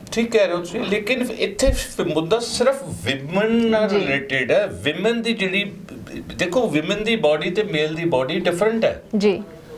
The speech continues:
Speaker 1: ਉਹ ਇਕੁਏਟ ਨਹੀਂ ਕਰ ਸਕਦੇ ਆਪਾਂ, ਉਹਨਾਂ ਦੀ ਇੰਪੋਰਟੈਂਸ ਬਹੁਤ ਜ਼ਿਆਦਾ ਹੈ ਦੋ-,
Speaker 2: ਜੀ।
Speaker 1: ਅਲੱਗ-ਅਲੱਗ।
Speaker 2: ਬਿਲਕੁਲ।
Speaker 1: ਲੇਕਿਨ ਵ-, ਅ, ਅ, ਜਿਹੜਾ ਬੰਦਾ ਹੈ, ਉਹ ਆਪਣੀ ਬਾਡੀ ਦੀ ਬਣਤ ਦਾ ਫਾਇਦਾ ਚੱਕਦਾ ਹੈ।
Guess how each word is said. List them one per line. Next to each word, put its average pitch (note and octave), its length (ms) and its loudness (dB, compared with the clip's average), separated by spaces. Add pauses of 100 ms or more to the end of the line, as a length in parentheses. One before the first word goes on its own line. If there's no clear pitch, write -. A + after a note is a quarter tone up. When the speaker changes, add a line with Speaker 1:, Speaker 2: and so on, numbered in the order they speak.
(580)
Speaker 1:
ਉਹ F3 320 4
ਇਕੁਏਟ E3 440 0
ਨਹੀਂ A#3 160 -4
ਕਰ G#3+ 140 4
ਸਕਦੇ D#3 300 0
ਆਪਾਂ, C#3 320 0
ਉਹਨਾਂ D#3 300 -4
ਦੀ G#3 60 0
ਇੰਪੋਰਟੈਂਸ F3+ 440 4
ਬਹੁਤ G3 280 2
ਜ਼ਿਆਦਾ A3+ 240 4
ਹੈ G3+ 60 0
ਦੋ-, F3 200 -4
Speaker 2:
ਜੀ। F#3 260 -4 (220)
Speaker 1:
ਅਲੱਗ-ਅਲੱਗ। D3+ 380 2 (220)
Speaker 2:
ਬਿਲਕੁਲ। G3 300 0
Speaker 1:
ਲੇਕਿਨ F#3 260 0
ਵ-, B2 320 -2
ਅ, A#2+ 260 -2 (560)
ਅ, B2 460 -2
ਜਿਹੜਾ D#3 180 2
ਬੰਦਾ B2+ 460 2
ਹੈ, A#2+ 240 0 (240)
ਉਹ G3 200 4
ਆਪਣੀ F#3 540 0
ਬਾਡੀ C3+ 680 2
ਦੀ F#3 220 0
ਬਣਤ C#3 340 2
ਦਾ D#3+ 200 2
ਫਾਇਦਾ C3 300 2
ਚੱਕਦਾ F#2+ 320 -4
ਹੈ। - 100 -8